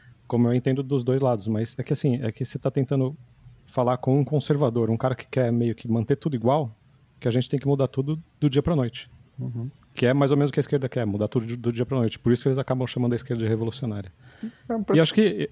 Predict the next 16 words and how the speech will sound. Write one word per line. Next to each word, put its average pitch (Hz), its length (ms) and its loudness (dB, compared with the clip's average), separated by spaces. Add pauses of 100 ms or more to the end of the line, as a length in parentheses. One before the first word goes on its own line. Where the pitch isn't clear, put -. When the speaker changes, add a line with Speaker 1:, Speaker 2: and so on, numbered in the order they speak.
(200)
Speaker 1:
e 156 100 4
acho 160 140 4
que 196 160 4
o, 160 300 2
é 156 140 4
isso 160 180 2
que - 80 2
a 139 40 4
gente 135 160 0
faz 127 160 2
aqui 123 180 2
no 117 80 4
Sena 180 320 2
é 139 60 4
um 160 80 4
pouco 151 560 2